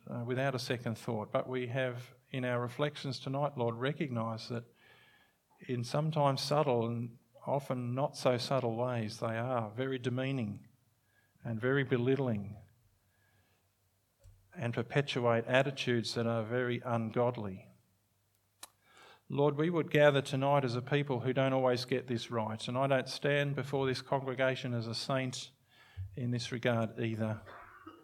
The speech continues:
We do pray that you will help us to put a guard on our lips, that you will help us to, uh, focus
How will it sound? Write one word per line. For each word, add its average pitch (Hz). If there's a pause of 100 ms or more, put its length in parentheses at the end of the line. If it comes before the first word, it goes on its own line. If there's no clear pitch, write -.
(520)
We 131
do 143
pray 123
that 120
you 123
will 120
help 135
us 120
to -
put 143
a 123
guard 127 (100)
on 123
our 117
lips, 120 (800)
that 127
you 127
will 143
help 131
us - (160)
to, 117 (560)
uh, 123
focus 135